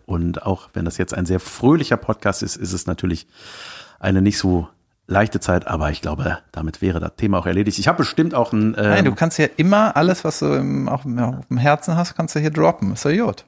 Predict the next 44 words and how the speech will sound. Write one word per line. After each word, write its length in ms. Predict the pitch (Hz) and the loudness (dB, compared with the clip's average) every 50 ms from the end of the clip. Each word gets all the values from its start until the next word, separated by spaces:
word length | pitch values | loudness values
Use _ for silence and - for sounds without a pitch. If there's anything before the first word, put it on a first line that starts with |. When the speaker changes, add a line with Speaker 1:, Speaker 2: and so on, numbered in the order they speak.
| _ | _
Speaker 1:
Dankeschön, 520 | - 175 160 - - 80 - 85 80 76 - - | -2 0 0 0 0 -2 0 0 -2 -2 -2 0
mach 160 | 127 139 117 | 2 2 2
ich 160 | 87 78 104 | 2 -2 -4
Speaker 2:
Ja. 60 | - | -4
Speaker 1:
auch. 180 | 87 87 98 - - | -4 -4 -6 -6 -8
Ich, 120 | - - - 131 | -8 -6 -6 -6
ich 140 | 110 - 139 | -2 0 0
hab 120 | 135 - | 0 0
bestimmt 280 | - 120 - 156 151 131 | -2 -2 0 0 2 2
noch 80 | 131 | 2
ein 40 | 120 | 0
paar 120 | - - 120 | 0 0 -2
Sachen 220 | 127 120 - 117 | -2 0 0 0
zu 100 | - - | 0 2
erzählen 460 | 113 104 - - - 113 113 117 117 - - - - - - - - - - _ | 2 0 2 2 2 2 2 2 0 -4 -8 -16 -20 -20 -20 -20 -20 -20 -8 _
irgendwann, 560 | - 110 107 104 92 101 98 98 101 104 104 | 0 2 2 4 4 4 6 6 4 4 2
aber 480 | - 92 90 90 90 85 82 82 82 - _ _ _ _ | 0 0 0 2 2 2 2 0 -4 -6 _ _ _ _
bei 140 | - 85 85 | -4 -2 -2
Zeiten. 400 | - - - 82 - - 85 - - - - - - - - | -2 -2 -2 -2 -2 -4 -8 -10 -12 -16 -20 -20 -20 -4 0
Äh, 120 | 117 117 | 0 2
ich 120 | 123 - | 2 2
will 80 | - 147 | 2 2
noch 120 | 143 135 | 2 2
ganz 180 | - 135 127 - | 2 0 -2 -2
kurz 160 | - 120 - | -4 -4 0
sagen, 340 | - 113 107 107 110 110 110 110 | 2 2 2 2 2 0 0 -2
äh, 340 | - 90 90 90 90 87 87 92 - _ _ _ _ _ | -2 -2 -2 0 0 0 -2 -4 -8 _ _ _ _ _
zum 200 | - - 92 85 | -10 -8 -6 -4
Abschluss 460 | 85 90 - - 90 87 - - - - _ _ _ _ _ _ _ _ _ _ _ _ _ _ _ | -4 -6 -4 -4 -4 -4 -4 -6 -10 -16 _ _ _ _ _ _ _ _ _ _ _ _ _ _ _
geht's 240 | - 113 113 107 - | 0 2 2 2 4
live 240 | 117 117 117 123 117 | 4 4 4 4 2
wieder 180 | 139 139 147 143 | 2 2 2 2
los. 340 | 147 160 196 196 - - _ _ _ _ _ _ _ | 2 2 0 -2 -4 -10 _ _ _ _ _ _ _
Am 240 | - 104 107 107 - - | -2 0 0 0 0 0
achten, 560 | 120 135 - - - - 127 127 127 123 123 - | -2 -2 -2 -4 -4 -2 0 2 2 0 0 0
äh, 420 | - 113 110 107 107 107 107 - - _ _ _ _ _ _ _ _ _ _ | 0 2 2 4 2 2 0 -2 -6 _ _ _ _ _ _ _ _ _ _
neunten 420 | - - 101 107 113 127 - 120 113 | -4 0 2 2 2 2 0 0 2
bin 160 | 117 117 120 | 2 2 0
ich 160 | 113 - - | -2 -4 -4
in 120 | 113 104 98 | -2 0 2
Bochum, 480 | 107 127 - 104 95 107 120 170 214 - - _ _ _ | 2 2 2 2 2 2 2 2 -2 -4 -8 _ _ _
im 140 | - 101 | -6 -2
Bahnhof 300 | 90 104 110 110 98 - | 0 2 2 0 0 2
Langendreher. 600 | 107 113 123 120 107 92 95 101 101 120 160 196 | 2 2 4 4 4 4 4 4 4 4 2 0